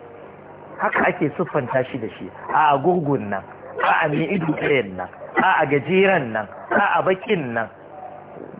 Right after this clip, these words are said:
Kaga siffofi ne waɗanda kila rai ba ce, rai, rai, rai yakan so su idan an aka siffanta mai shi da su.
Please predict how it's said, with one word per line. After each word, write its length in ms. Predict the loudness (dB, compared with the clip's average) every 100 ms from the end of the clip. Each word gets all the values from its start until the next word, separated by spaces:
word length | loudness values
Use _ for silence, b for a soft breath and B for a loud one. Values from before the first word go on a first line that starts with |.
| -12 2
Kaga 300 | 4 6 4
siffofi 480 | 2 0 0 2 0
ne 60 | 2
waɗanda 340 | 2 2 -2 -4 -2
kila 360 | 2 4 4 0 -10 -8 0
rai 340 | 4 4 4
ba 140 | 2 0 0
ce, 200 | 0 0
rai, 500 | 0 2 4 6 4
rai, 320 | 4 0 0 2
rai 160 | 4 4
yakan 280 | 2 0 -4
so 120 | -6 -6
su 60 | -4
idan 240 | 0 0 2
an 200 | 0 0
aka 640 | -2 0 0 0 -2 -2 -4
siffanta 420 | 2 2 2 0
mai 160 | -2 -4 -4
shi 140 | -2
da 120 | -2
su. 160 | -4